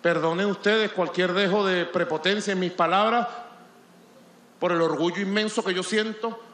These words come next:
al ser militante del P S U V. De verdad siento un gran orgullo y de repente uno habla con demasiado orgullo. Pero somos sectarios, compañeros. Aceptémoslo.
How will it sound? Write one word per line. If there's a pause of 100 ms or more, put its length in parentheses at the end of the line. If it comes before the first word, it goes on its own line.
(220)
al
ser
militante
del
P
S
U
V.
De
verdad
siento
un
gran
orgullo (240)
y
de
repente
uno
habla (240)
con
demasiado
orgullo. (4000)
Pero
somos
sectarios,
compañeros. (500)
Aceptémoslo.